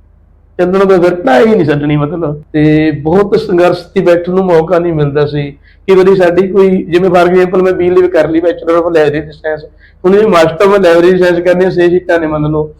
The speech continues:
ਉਹਦੇ ਵਿੱਚ ਜਿਹੜੇ ਸਾਡੇ ਇੱਥੇ ਲੋਕ, ਸਿਆਣੇ ਲੋਕ ਨੇ, ਜਿਹੜੇ ਕਦੇ ਪਵਿੱਤਰ ਲੋਕ ਨੇ, ਵੱਡੇ ਲੋਕ ਨੇ,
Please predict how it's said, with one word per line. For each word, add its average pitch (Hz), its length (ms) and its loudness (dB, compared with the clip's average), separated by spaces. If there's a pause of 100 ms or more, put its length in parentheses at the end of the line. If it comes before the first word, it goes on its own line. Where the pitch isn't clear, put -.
(340)
ਉਹਦੇ 220 260 4
ਵਿੱਚ 220 300 -4 (480)
ਜਿਹੜੇ 202 240 2
ਸਾਡੇ 180 300 2
ਇੱਥੇ 180 300 0
ਲੋਕ, 165 220 0
ਸਿਆਣੇ 160 400 2
ਲੋਕ 165 240 2
ਨੇ, 170 120 2
ਜਿਹੜੇ 180 180 2
ਕਦੇ 185 140 2
ਪਵਿੱਤਰ 170 440 -2
ਲੋਕ 165 220 -2
ਨੇ, 160 100 -4
ਵੱਡੇ 156 340 0
ਲੋਕ 156 280 0
ਨੇ, 156 120 -8